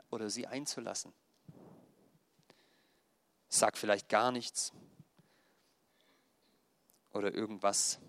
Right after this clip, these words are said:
was ich mal wo gelesen hab. Oder ich hab irgendeine Bibelstelle.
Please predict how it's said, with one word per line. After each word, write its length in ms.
was 160
ich 80
mal 160
wo 120
gelesen 460
hab. 120
Oder 200
ich 120
hab 120
irgendeine 240
Bibelstelle. 680